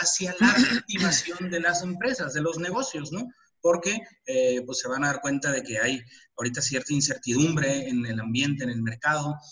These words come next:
Speaker 1: Eh, los clientes, este, se han perdido un poco, no se sabe dónde están, cómo llegar. Y precisamente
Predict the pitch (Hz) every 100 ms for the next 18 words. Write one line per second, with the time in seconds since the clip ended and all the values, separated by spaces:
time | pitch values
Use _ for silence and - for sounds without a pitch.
0 | - _ _ - 120 113 117 113 113 113
1 | - 127 131 135 143 - - - - 113
2 | 107 107 104 - 117 131 131 110 110 143
3 | 147 127 123 156 - 127 131 127 - -
4 | 147 139 139 131 - 139 147 143 139 123
5 | 151 165 160 170 233 208 202